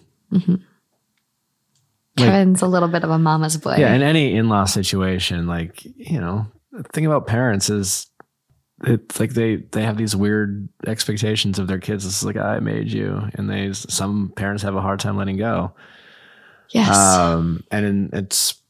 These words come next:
Speaker 2: Kevin's mom's fault probably for developing this unhealthy connection with Kevin, but the, all, like, she was never gonna win with her.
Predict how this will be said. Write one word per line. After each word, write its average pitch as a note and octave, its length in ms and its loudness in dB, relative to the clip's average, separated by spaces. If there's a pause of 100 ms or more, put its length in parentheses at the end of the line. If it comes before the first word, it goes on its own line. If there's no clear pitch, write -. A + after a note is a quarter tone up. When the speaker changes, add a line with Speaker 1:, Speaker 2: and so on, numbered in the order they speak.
(320)
Speaker 2:
Kevin's G2+ 420 0
mom's F#2 380 0
fault F2+ 320 0
probably F2+ 480 -2
for F2 420 -6 (260)
developing F#2 500 -2
this - 400 -2
unhealthy F2+ 880 -2 (400)
connection F#2 440 -2
with F2 160 -4
Kevin, F2+ 460 0
but E2 300 -4 (1500)
the, - 500 -2
all, A#2+ 540 2
like, G#2+ 240 -2
she - 380 2
was A#2+ 180 0
never G2+ 260 2
gonna F#2 220 4
win F2 220 0
with E2 140 -4
her. A1 500 -6